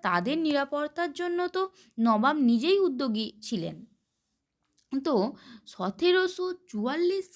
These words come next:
খ্রিস্টাব্দে মারাঠা আক্রমণের সময় আলীবর্দী খান ব্রিটিশ কোম্পানির থেকে তিরিশ লক্ষ টাকা দাবি করেছিল।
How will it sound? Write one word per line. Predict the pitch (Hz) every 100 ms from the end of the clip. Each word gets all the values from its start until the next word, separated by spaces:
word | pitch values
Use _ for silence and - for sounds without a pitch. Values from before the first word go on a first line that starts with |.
| -
খ্রিস্টাব্দে | 214 208 208 285 294 170 165 165 185 339 - - - -
মারাঠা | 190 196 214 302 349 359
আক্রমণের | 349 - 349 349 370 359 -
সময় | 180 170 220 453 - _ _ - - - _ -
আলীবর্দী | 196 277 370 370 370 370 370
খান | - 185 175 320 330 180
ব্রিটিশ | 240 269 359 403
কোম্পানির | - 226 190 190 185 190 -
থেকে | 185 226 311 - _ _ _ -
তিরিশ | 302 349 381 -
লক্ষ | 214 196 - 262 254
টাকা | 170 165 311
দাবি | 320 175 165
করেছিল। | - 165 165 160